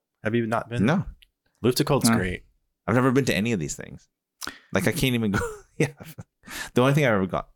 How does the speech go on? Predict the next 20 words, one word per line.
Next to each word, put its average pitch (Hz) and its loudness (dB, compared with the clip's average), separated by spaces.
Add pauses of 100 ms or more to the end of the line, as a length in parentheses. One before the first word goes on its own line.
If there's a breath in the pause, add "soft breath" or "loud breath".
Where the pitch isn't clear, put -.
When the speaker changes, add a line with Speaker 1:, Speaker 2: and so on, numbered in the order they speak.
(300)
Speaker 2:
no, 85 0
I've 85 -2
never 98 -2
gone 87 -4
to - -10 (160)
really 73 -4
anything. 87 -12 (600)
Speaker 3:
You 151 2
even 185 4
Speaker 2:
What 202 4
Speaker 3:
got 190 4
a 135 2
Radwood? 127 -2 (440)
Speaker 2:
No. 165 2 (200)
Speaker 3:
It's, - -20
like, - -16
in 127 6
your 113 2
backyard. 110 -4
Speaker 2:
Yeah, 101 0